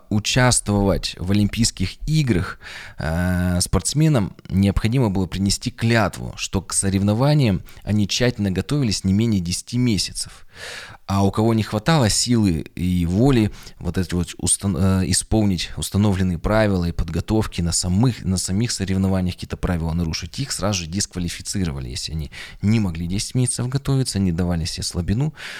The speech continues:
Вот, то есть они, соответственно, подвязались, ну, то есть участвовали незаконно. А Павел, м,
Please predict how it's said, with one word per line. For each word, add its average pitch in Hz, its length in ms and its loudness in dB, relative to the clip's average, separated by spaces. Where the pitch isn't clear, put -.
Вот, 87 220 -4
то - 60 -2
есть 123 180 -2
они, 101 180 -2
соответственно, 110 540 -4
подвязались, 92 720 -2
ну, 101 80 -4
то - 120 -14
есть - 160 -12
участвовали 92 520 -2
незаконно. 95 1000 -2
А 82 400 -4
Павел, 127 460 4
м, 92 420 2